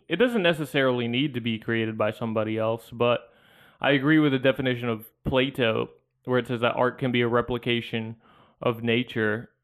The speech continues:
And my point is that it can be. I like, I like to think that art, successful art and good art is art that appeals to my taste and appeals to my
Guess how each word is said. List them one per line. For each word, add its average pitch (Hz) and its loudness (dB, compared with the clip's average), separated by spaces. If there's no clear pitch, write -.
And 139 4
my 131 4
point 131 2
is 120 -2
that 117 0
it 117 -8
can 165 -2
be. 117 0
I 160 2
like, 208 0
I 170 4
like 233 2
to 214 0
think 202 0
that 196 2
art, 170 4
successful 180 0
art 131 4
and 139 -4
good 170 4
art 127 4
is 131 -2
art 135 2
that 135 4
appeals 139 2
to 135 -4
my 131 2
taste 123 -2
and 131 -2
appeals 151 0
to 147 2
my 143 2